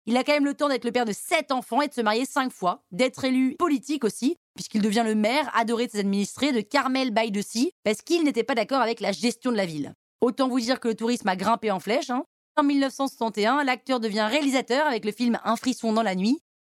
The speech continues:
Il est aussi producteur via sa société Malpaso, qu'il monte en mille neuf cent soixante-huit. Eastwood est malin et autodidacte, il construit sa carrière dans la plus grande indépendance, il est même le compositeur de la musique de ses films. Fou de jazz, il filme aussi le grand Ray,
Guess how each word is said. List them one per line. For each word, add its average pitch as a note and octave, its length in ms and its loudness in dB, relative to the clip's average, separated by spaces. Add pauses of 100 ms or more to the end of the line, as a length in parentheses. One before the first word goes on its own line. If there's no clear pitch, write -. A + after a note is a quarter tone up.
Il B3+ 100 4
est C4+ 60 4
aussi C4+ 220 0
producteur B3+ 500 0
via A3+ 180 2
sa G#3+ 100 -6
société A3 460 0
Malpaso, A#3 760 0
qu'il G3 280 -2
monte G3+ 280 0
en F3 80 0
mille F#3 180 0
neuf F#3+ 140 -2
cent G3+ 140 -2
soixante-huit. F3+ 640 -2 (460)
Eastwood D4+ 500 2
est B3+ 100 2
malin B3 440 2
et C4+ 80 -4
autodidacte, G#3 640 -2
il A3+ 120 -4
construit A3 300 -4
sa A3 100 0
carrière A3+ 360 0
dans G#3 80 -4
la G3 120 0
plus G#3+ 160 -8
grande B3+ 320 2
indépendance, G#3 640 -2
il G3 60 -2
est F#3 40 0
même G#3 160 2
le F3+ 80 0
compositeur B3 540 0
de G#3+ 60 0
la F#3 100 -2
musique G#3 200 0
de F3+ 60 -2
ses E3 140 -4
films. C#4 420 0 (320)
Fou D#4 160 0
de A3+ 160 2
jazz, A#3 340 2
il A#3 120 -4
filme F4 320 2
aussi C4 320 -2
le A3+ 100 4
grand A3+ 280 2
Ray, A3 300 -2